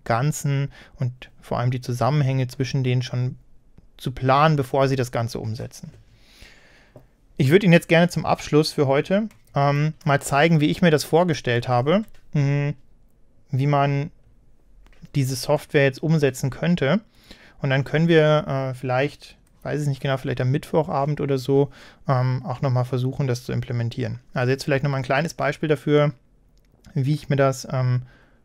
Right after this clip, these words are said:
vorgestellt habe. Ähm, ich habe mir jetzt gedacht, oder s-, ähm, glauben Sie mir jetzt oder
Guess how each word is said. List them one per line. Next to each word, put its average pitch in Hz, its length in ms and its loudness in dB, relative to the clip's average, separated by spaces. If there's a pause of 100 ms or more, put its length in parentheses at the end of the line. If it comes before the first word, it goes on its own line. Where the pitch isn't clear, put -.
(200)
vorgestellt 175 720 -2
habe. 196 300 -2 (920)
Ähm, 156 460 4 (1120)
ich 175 160 0
habe 175 180 -2
mir 160 380 2 (160)
jetzt - 400 -4 (920)
gedacht, - 640 -2
oder 127 240 -6 (1200)
s-, - 200 -18 (100)
ähm, 123 380 -4 (2000)
glauben 160 300 4
Sie 143 80 0
mir 147 160 4
jetzt 147 220 0
oder 127 320 2